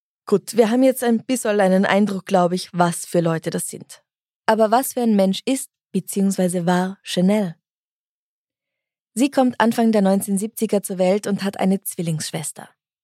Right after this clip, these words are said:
Beide werden nach der Geburt als männlich identifiziert, stellen das aber im Lauf ihres jungen Lebens richtig. Die Buben sind eigentlich Mädchen. So wie die Wachowski-Schwestern, die wahrscheinlich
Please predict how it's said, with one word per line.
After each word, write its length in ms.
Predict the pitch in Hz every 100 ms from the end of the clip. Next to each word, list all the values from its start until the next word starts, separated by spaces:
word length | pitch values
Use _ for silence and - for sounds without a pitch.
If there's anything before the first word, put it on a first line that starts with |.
| _ _ -
Beide 300 | 175 208 247
werden 240 | 220 214
nach 180 | 196 190
der 140 | - 220
Geburt 400 | 208 196 196 -
als 240 | 185 -
männlich 440 | 196 226 233 214
identifiziert, 840 | 208 202 196 202 214 202 - 254 277 _ _ _
stellen 400 | - 208 220 220
das 320 | 214 226 -
aber 180 | 214 208
im 140 | 202 196
Lauf 300 | 180 185 -
ihres 260 | 190 190
jungen 300 | 196 185 190
Lebens 440 | 180 175 175 - -
richtig. 480 | 240 - 214 - _ -
Die 80 | 240
Buben 420 | - 269 269 254
sind 260 | - 220 214
eigentlich 460 | 185 185 175 180 180
Mädchen. 500 | 156 - - 156 - _ _ _ _ _ _ -
So 240 | - 226
wie 80 | 220
die 160 | 220
Wachowski-Schwestern, 1120 | 202 - 202 226 - 180 180 175 - 185 202
die 120 | 208 185
wahrscheinlich 520 | 185 185 180 190